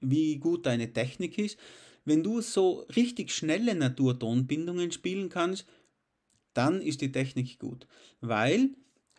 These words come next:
man kann das sehr gut mit der Lippe eintrainieren, aber nur bis zu einer gewissen Geschwindigkeit. Wenn's richtig schnell sein soll, dann, und deswegen probier das durchaus schnell zu machen, dann merkst du, ob das,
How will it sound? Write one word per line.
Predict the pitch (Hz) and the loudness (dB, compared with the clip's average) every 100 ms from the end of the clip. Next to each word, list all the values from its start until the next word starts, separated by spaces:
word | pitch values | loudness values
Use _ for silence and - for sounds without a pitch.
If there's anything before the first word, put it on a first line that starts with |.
| - | 0
man | 143 156 | 2 4
kann | 185 254 | 6 6
das | 226 - | 4 2
sehr | 208 240 | 2 4
gut | 233 240 | 4 2
mit | 180 | 2
der | 170 | 4
Lippe | 190 247 180 127 | 4 2 2 2
eintrainieren, | 170 220 147 135 127 170 208 | 2 2 4 6 8 6 2
aber | 156 156 | 2 4
nur | 165 214 240 240 | 6 4 4 2
bis | 240 240 | 0 0
zu | - | -2
einer | 165 | 0
gewissen | 165 190 - | 0 -2 0
Geschwindigkeit. | 127 113 107 101 127 - 113 - - | 0 0 -4 -4 -6 -8 -8 -10 0
Wenn's | 151 160 - | 4 4 4
richtig | 240 240 156 | 2 2 -6
schnell | - 175 226 285 | -4 0 0 0
sein | - 110 120 | 0 0 0
soll, | 131 190 262 - _ - - _ _ _ - | 0 2 2 -2 _ -20 -20 _ _ _ 0
dann, | 147 165 202 214 - _ _ _ | 4 4 4 0 -4 _ _ _
und | 156 151 | 2 4
deswegen | 143 196 180 | 6 6 4
probier | 131 151 202 175 | 2 2 2 2
das | 139 - | 0 0
durchaus | 175 165 123 107 120 | 2 2 2 0 -2
schnell | - 139 170 | 0 0 0
zu | - | -2
machen, | 165 170 190 208 - _ | -2 -2 -2 -6 -8 _
dann | - 147 160 | -2 0 4
merkst | 151 175 - | 4 2 0
du, | 165 151 | -2 0
ob | 147 147 | -2 -2
das, | 135 131 131 - - | 0 0 -2 -8 -12